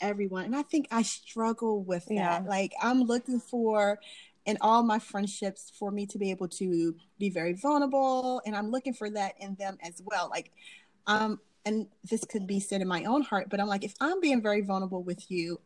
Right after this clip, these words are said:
Speaker 1: I'm expecting for you to be very vulnerable with me. Or sometimes I will withhold because I feel like they're not being vulnerable
Speaker 2: Yeah.
Speaker 1: with me.
Speaker 2: Yeah, and I think that's okay. I don't think that we just put out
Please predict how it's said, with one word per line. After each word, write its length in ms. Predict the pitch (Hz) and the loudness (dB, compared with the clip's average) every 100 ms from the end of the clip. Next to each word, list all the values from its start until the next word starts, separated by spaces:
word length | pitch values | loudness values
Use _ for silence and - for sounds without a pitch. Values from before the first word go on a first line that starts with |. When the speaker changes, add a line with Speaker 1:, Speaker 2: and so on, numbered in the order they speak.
| - | 2
Speaker 1:
I'm 260 | 240 262 | 4 6
expecting 640 | 233 - - 202 196 185 | 4 0 0 0 2 -2
for 140 | 185 190 | -4 -6
you 120 | 185 | -6
to 60 | 175 | -2
be 140 | 180 | -2
very 260 | 175 180 175 | 0 0 0
vulnerable 440 | 175 175 170 156 | -2 -2 -2 -6
with 200 | 156 - | -10 -6
me. 320 | 180 170 117 - | -2 -2 -4 0
Or 100 | 226 | 2
sometimes 460 | 220 294 285 208 196 | 6 4 4 0 4
I 100 | 190 | 2
will 160 | 190 175 | 2 0
withhold 720 | 175 180 - 269 277 208 185 - _ | -2 -6 2 4 6 4 -2 -10 _
because 380 | - 202 - 269 202 | -6 -2 6 6 4
I 100 | 196 | -8
feel 200 | - 156 | -10 -10
like 180 | 160 - | -10 -8
they're 140 | 175 | -8
not 200 | 170 - | -8 -10
being 200 | 175 156 | -10 -8
vulnerable 360 | 165 165 156 269 | -6 -6 2 8
Speaker 2:
Yeah. 420 | 285 277 269 269 | 10 10 8 4
Speaker 1:
with 100 | 277 | 0
me. 80 | 233 - - _ _ _ | -10 -20 -20 _ _ _
Speaker 2:
Yeah, 60 | 403 | 10
and 240 | 440 427 | 12 10
I 120 | 494 494 | 4 2
think 160 | 571 - | -2 4
that's 440 | 403 - - - - 311 | 2 2 -12 -14 -2 2
okay. 680 | 320 - - 165 185 302 180 214 | 2 0 -12 2 6 6 6 4
I 80 | |
don't 260 | 262 285 - | 4 0 -4
think 320 | 226 208 208 - | -8 -8 -10 -2
that 280 | 208 202 - _ _ - | 0 0 -4 _ _ -2
we 140 | 220 | 2
just 460 | 226 214 - - - _ | 2 2 -4 -14 -20 _
put 180 | - 240 | -6 0
out 220 | 214 202 | 4 4